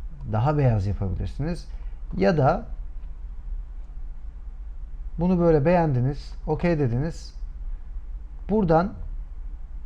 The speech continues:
ışığın yönünü, şiddetini ayarlayabilirsiniz. Diyelim ki ben böyle yaptım, okey dedim.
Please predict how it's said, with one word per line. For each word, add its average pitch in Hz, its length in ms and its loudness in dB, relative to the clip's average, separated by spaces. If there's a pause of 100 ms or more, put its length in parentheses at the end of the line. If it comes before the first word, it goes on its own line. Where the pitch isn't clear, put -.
(360)
ışığın 190 480 4 (200)
yönünü, 156 600 4 (100)
şiddetini 143 580 0
ayarlayabilirsiniz. 98 960 0 (1800)
Diyelim 139 320 6
ki 147 140 0
ben 156 180 4 (160)
böyle 143 320 6
yaptım, 120 480 2 (180)
okey 135 320 4
dedim. 135 340 0